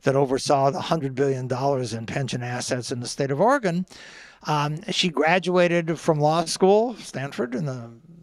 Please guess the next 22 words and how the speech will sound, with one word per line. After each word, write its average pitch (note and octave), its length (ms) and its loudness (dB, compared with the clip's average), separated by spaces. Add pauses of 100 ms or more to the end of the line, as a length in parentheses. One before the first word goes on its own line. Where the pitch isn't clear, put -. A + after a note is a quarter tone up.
(400)
uh, D#3+ 240 -12
had D#3+ 180 -4
a C3+ 80 -6
very C3 380 0
distinguished D3 500 -2
legal E3 260 2
career, D3+ 520 2 (320)
then D#3+ 160 0
came E3 200 -2
back C#3+ 300 0
to - 80 -8
get C#3+ 160 0
an C3+ 100 -4
M C#3+ 140 -2
B C#3+ 200 0
A, D#3 180 2
graduated C#3 640 -2
in C3 140 -4
two D#3+ 200 -6
thousand C3+ 600 -2
and A#2+ 180 -6
eight A#3+ 380 0